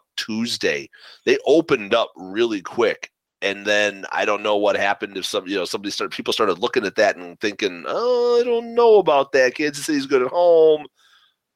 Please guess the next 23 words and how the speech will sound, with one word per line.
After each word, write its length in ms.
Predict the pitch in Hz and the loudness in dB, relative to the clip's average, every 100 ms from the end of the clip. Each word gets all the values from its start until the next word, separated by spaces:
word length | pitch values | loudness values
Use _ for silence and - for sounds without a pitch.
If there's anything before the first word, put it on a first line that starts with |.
| - | -12
This 160 | 120 127 | -8 -6
is, 280 | 113 110 | -6 -8
uh, 120 | 87 87 | -12 -6
you 140 | 110 | -2
know, 160 | 107 98 | 0 2
Andy 260 | 127 131 | 0 0
Reid 240 | 120 131 127 | -2 -2 0
coming 240 | 131 123 | -2 0
off 180 | 123 120 | 0 -2
of 60 | 104 | -6
the 100 | 98 | -4
bye, 580 | 156 180 170 151 139 | 0 2 2 2 2
all 180 | 120 131 | 2 2
the 100 | 123 | 0
little 180 | 120 113 | -2 -4
factors 540 | - 123 123 127 123 | -2 -2 -2 -4 -4
that 100 | 120 | -4
can 120 | 120 110 | -8 -6
start 240 | 117 110 | -4 -6
to 80 | 110 | -4
come 180 | 120 110 | -6 -6
into 140 | 101 | -12
play." 460 | - 147 127 110 | -2 2 2 0